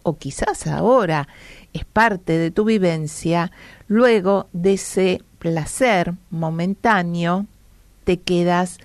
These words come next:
en un mayor vacío interior. ¿Por qué? Porque no hubo un sentido al cual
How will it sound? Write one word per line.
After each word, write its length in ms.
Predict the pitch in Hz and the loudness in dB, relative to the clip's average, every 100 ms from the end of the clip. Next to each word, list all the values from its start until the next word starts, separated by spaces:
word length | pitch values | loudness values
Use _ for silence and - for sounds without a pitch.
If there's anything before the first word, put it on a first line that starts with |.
| - - | -20 -4
en 220 | 190 165 | -2 -2
un 200 | 165 165 | -2 -2
mayor 460 | 170 165 - 147 151 | -4 -4 -2 -2 -2
vacío 640 | 156 139 - 143 143 143 - | -4 -6 -8 -6 -4 -6 -8
interior. 540 | 147 123 113 - - - - - - _ - | -10 -10 -12 -14 -16 -18 -20 -20 -20 _ -2
¿Por 280 | 392 339 | 0 0
qué? 320 | - - 135 - _ _ - - _ | -2 -6 -6 -10 _ _ -20 -20 _
Porque 340 | 214 202 - 214 | -2 0 0 0
no 200 | 226 233 | 2 0
hubo 220 | 214 226 | 0 0
un 220 | 220 208 | 0 -2
sentido 1080 | - 214 196 190 - 214 214 202 214 214 - _ | -4 -2 -2 -4 -4 0 2 2 2 2 -2 _
al 220 | 180 175 165 | -2 -2 -2
cual 520 | - 180 180 180 | -2 2 2 0